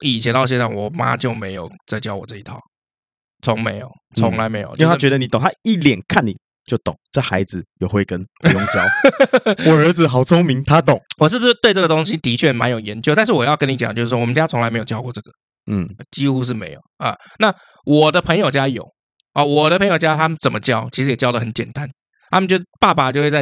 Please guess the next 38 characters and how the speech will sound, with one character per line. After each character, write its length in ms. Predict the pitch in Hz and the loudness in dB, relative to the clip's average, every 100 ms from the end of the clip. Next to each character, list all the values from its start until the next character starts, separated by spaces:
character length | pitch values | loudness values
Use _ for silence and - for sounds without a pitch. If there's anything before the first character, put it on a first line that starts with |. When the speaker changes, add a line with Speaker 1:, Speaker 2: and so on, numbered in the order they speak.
| - | -2
Speaker 1:
电 200 | 214 151 | 0 0
视 380 | 139 - 147 110 | 0 -2 -4 -4
的 140 | 113 | -6
下 260 | 110 170 131 | -2 -2 0
面 140 | 135 | -2
的 40 | 120 | 0
柜 200 | - 151 | 2 2
子， 140 | 107 90 | 0 -10
有 60 | |
没 100 | 90 | -14
有， 60 | - - _ - | -16 -20 _ 0
Speaker 2:
嗯。 60 | |
Speaker 1:
放 180 | 165 135 | 0 0
一 80 | 135 | -2
盒 140 | 123 | -4
保 160 | - 127 | -8 -12
险 160 | - | -12
套。 160 | 135 131 _ _ _ _ _ _ _ | -14 -16 _ _ _ _ _ _ _
Speaker 2:
嗯。 160 | 104 101 | -6 -2
Speaker 1:
啊， 100 | 110 | 0
你 180 | 151 127 | 0 0
们 180 | 117 113 - _ - | -2 -4 -10 _ -2
就 120 | 139 | -2
是， 480 | 131 131 113 95 87 - | 0 -2 -2 -8 -12 -2
他 100 | 156 | 0
也 80 | 135 | 2
不 80 | |
会 80 | 127 | 0
去 100 | 131 | -2
检 200 | 117 - | -4 -8
查， 160 | - 110 | -12 -8
他 100 | 131 | -4
就 80 | 135 | -2
放 160 | 135 | -2
个 140 | 113 107 | -4 -6
一 80 | 139 | -6
两 180 | 98 | -6
盒。 160 | 104 | -10